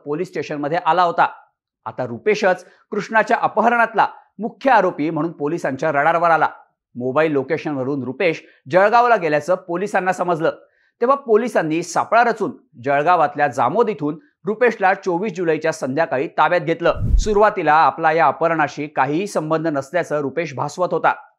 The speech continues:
पण पोलिसांनी त्यांच्या पद्धतीनं चौकशी केल्यानंतर आपणच कृष्णाचं अपहरण करून त्याला भेंडवळच्या भास्तन जंगलाजवळ पूर्णा नदी पात्राकडे घेऊन गेल्याचं त्यानं सांगितलं. मात्र तिथून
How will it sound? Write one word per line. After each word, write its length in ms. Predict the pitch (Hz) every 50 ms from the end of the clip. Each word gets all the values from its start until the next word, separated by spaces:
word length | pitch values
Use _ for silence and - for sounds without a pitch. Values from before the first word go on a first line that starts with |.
| _ _ -
पण 100 | 123 117
पोलिसांनी 640 | - - 123 123 139 175 175 - 160 135 135 143 151
त्यांच्या 380 | 147 - 131 123 123 - 214
पद्धतीनं 500 | 202 - 180 151 170 175 170 165 160 165
चौकशी 420 | 160 - 147 135 - 160 151 - 160
केल्यानंतर 580 | 131 - 147 151 202 240 240 214 196 185 151 - - _ - - - - _ _
आपणच 420 | - 175 196 - 254 254 262 254 262
कृष्णाचं 480 | - 214 175 - 196 180 165 - 180
अपहरण 460 | 180 - 139 - 165 180 220 247 247 220
करून 240 | 226 214 180 131 - - _ _ _ -
त्याला 180 | - 143 160 170
भेंडवळच्या 640 | 135 110 131 135 147 165 190 180 175 175 151 139 151
भास्तन 460 | 131 117 123 131 - - 208 214 196
जंगलाजवळ 520 | 170 170 156 156 160 160 170 185 160 139 127 - - _ _ _ _ -
पूर्णा 280 | 220 233 233 247 262
नदी 240 | 254 240 220 185 220
पात्राकडे 600 | 214 - 160 151 - 175 180 175 170 139 143 160
घेऊन 280 | 143 123 147 160 180 170
गेल्याचं 340 | 151 143 131 131 131 151
त्यानं 200 | 165 165 156 151
सांगितलं. 540 | 165 160 165 156 160 170 156 170 170 135 - - - _ _ _ _ _ _
मात्र 260 | 110 120 123 - 139
तिथून 400 | 139 - 151 143 - 220 180 170